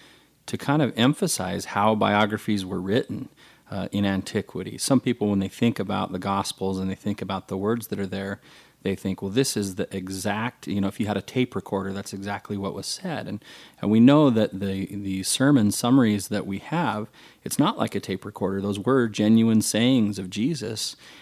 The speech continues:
and we have genuine events recorded. But there's a lot of misconceptions about how biographies were written, and, and to your point on dates, when they were written. So one of the things that's important to look, we've been doing a lot as we go through these casts, hey, what would, what would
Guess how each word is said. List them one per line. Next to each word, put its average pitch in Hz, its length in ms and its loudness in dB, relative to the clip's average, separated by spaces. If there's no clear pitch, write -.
and 101 140 2
we 101 80 4
have 104 180 0
genuine 110 480 6
events 104 500 0
recorded. 95 580 -8
But 107 220 -4
there's 107 160 2
a 107 40 2
lot 120 280 4
of 113 40 4
misconceptions 117 960 0
about 98 280 0
how 107 220 4
biographies 107 600 0
were 101 80 0
written, 104 260 0
and, 101 160 0
and 98 360 -2
to - 120 -6
your 110 140 0
point 101 360 0
on 98 200 -2
dates, 123 420 -2
when 123 320 6
they 123 120 6
were 95 120 -4
written. - 440 -12
So - 160 4
one 139 180 8
of 175 60 4
the 135 80 6
things 110 320 4
that's 107 160 -4
important 101 500 2
to - 140 -6
look, 160 200 2
we've 110 120 2
been 113 160 8
doing 120 180 6
a 110 80 4
lot 113 220 4
as 104 80 -4
we 107 80 -6
go 107 100 -2
through 104 160 -8
these 101 160 -6
casts, - 480 -2
hey, 165 160 2
what 180 160 4
would, 170 200 -4
what 151 200 0
would 123 260 -2